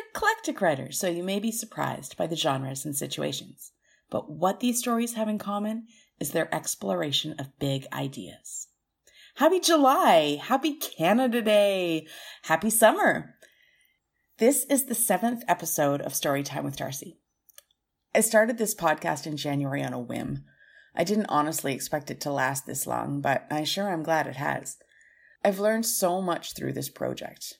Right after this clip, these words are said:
mostly audio editing. I didn't even know what program to record with at the beginning, much less how to edit audio. But the process has also shown me my stories from a new perspective, one that has strengthened my writing and editing.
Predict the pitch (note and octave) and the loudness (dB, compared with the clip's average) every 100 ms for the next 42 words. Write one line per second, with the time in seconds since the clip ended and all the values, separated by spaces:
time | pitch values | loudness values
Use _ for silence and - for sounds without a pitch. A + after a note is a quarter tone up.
0 | - D#4+ G#4 - F3 C#3 - A3+ F3 C#3 | -8 -6 -4 0 0 0 0 2 4 2
1 | C3+ D3 C#3 C#3 C#3 F3+ F3 D3+ D#3 E3 | 0 -2 0 -2 -2 -4 -8 -8 -6 -6
2 | - - E3 - C#3 C#3+ C#3 C#3+ C#3 G#3 | -8 -6 -4 -4 -4 -2 0 -2 2 4
3 | - D#3 C3 - - - D#3+ D#3 C#3+ C#3 | 4 2 -4 -6 -8 -2 -2 -2 -6 -10
4 | C3 C#3 - C#3+ C3+ C#3 C3 - - - | -14 -10 -4 -2 -2 -4 -4 -4 -4 -4
5 | - - - - - - - D3 - D#3+ | -6 -8 -12 -20 -20 -10 -4 -4 -2 -2
6 | G3 - B2+ C3 - - - - - - | -2 -2 -4 -2 -4 -4 -6 -20 -20 -20
7 | - _ _ - F#3+ A#3 A#3+ D4+ F4 - | -20 _ _ -2 0 0 0 0 0 0
8 | - C4+ - - E3+ F#3 - D3+ D3 E3 | -2 -2 -2 0 0 2 0 -2 -2 -2
9 | D#3+ E3+ D3+ D#3 F#3+ - C#3+ - C3+ - | -2 -2 -2 -2 -2 -4 -4 -6 -6 -6
10 | E3+ D3+ D3+ D3 D#3 - C#3 - - _ | -6 -4 -4 -6 -8 -6 -6 -8 -18 _
11 | - _ _ _ _ - - - G3+ B3 | -20 _ _ _ _ -20 -18 2 4 4
12 | - F#3+ - - F3 E3+ F3+ G3+ G3 E3 | 2 -2 -2 0 2 0 0 -2 0 0
13 | D#3 D3+ C#3+ C#3+ C#3+ C#3 C#3 C#3 - - | -2 0 0 0 -2 -2 -2 -4 -8 -10
14 | - | -12